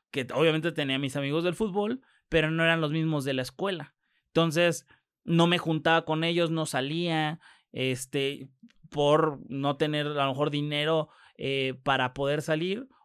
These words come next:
o tampoco había plan, ¿me explico? No había como de que, "Ay, vamos a juntarnos", ¿no? Nada más era como, Ah, bueno, nos vemos y, y el, platicamos por la computadora.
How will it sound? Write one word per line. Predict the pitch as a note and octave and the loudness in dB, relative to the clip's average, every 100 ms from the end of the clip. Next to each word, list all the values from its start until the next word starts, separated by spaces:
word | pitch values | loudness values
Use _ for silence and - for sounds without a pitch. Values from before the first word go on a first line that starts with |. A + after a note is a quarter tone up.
| _ | _
o | F3 E3+ | -2 2
tampoco | F3 D#3 F#3+ G3 | 0 0 -4 -2
había | G#3+ - | -2 -4
plan, | G#3 A3 A3+ G3 | -2 -2 -2 -6
¿me | F3 | -10
explico? | E3 F3 G#3+ | -8 -6 -4
No | G3+ F#3+ | 0 2
había | F#3+ F#3 | 2 2
como | F3+ F3+ E3+ | 0 -2 -2
de | D3+ | -2
que, | E3 | -4
"Ay, | G#3 A#3+ | -4 -4
vamos | A#3 A3+ | -4 -4
a | G#3 | -4
juntarnos", | F3 E3 E3 F#3 E3+ G3+ | -4 -2 -2 -2 -4 -8
¿no? | A#3+ C#4+ _ _ | -12 -14 _ _
Nada | F#3 F#3+ | -2 0
más | G3+ G3 | 2 0
era | F#3 F#3+ | 2 0
como, | F#3 F3+ | 2 0
Ah, | G#3+ | 0
bueno, | A3 G#3 F#3+ _ _ _ - | 0 -4 -6 _ _ _ -4
nos | D#3 D#3+ | 0 2
vemos | F3+ F#3 G#3+ G3+ | 2 2 -2 -2
y, | D3 C#3 C3+ | -4 -4 -6
y | G#2 C#3 C3+ C3 | -8 -6 -2 -2
el, | C3 C3 | -2 0
platicamos | C#3+ - C#3+ E3 E3+ | -2 -2 -4 -2 -2
por | D#3 | -4
la | C3 B2+ | -4 -4
computadora. | B2 C3 B2+ C#3 D3+ C3 | -4 -4 0 2 2 -2